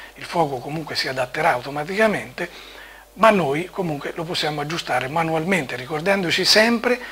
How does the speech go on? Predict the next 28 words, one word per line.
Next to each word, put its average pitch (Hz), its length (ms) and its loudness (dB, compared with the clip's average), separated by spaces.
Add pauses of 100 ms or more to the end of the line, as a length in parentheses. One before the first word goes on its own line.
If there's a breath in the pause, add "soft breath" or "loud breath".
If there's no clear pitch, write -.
(240 loud breath)
di 170 180 -2
tenerlo 233 580 2
esattamente 202 1000 -2 (320 loud breath)
a - 120 -2
livello 185 720 0 (480 loud breath)
dell'organo, 175 800 4
della 156 220 -2
struttura 160 500 0
del 190 140 2
feto 165 320 -2
che 156 100 -4
stiamo 139 320 -4
esaminando. 131 720 -2 (600 loud breath)
Mai 233 360 8
al 190 100 4
di 175 100 0
sopra, - 360 -4
semmai 180 540 -2
leggermente 160 520 -4
al 151 60 -4
di 165 100 -4
sotto, 151 300 -4
ma 139 80 -2
mai 156 160 -2
al 151 80 -2
di 170 80 -2
sopra, 147 440 -2 (500 loud breath)
perché 160 440 -2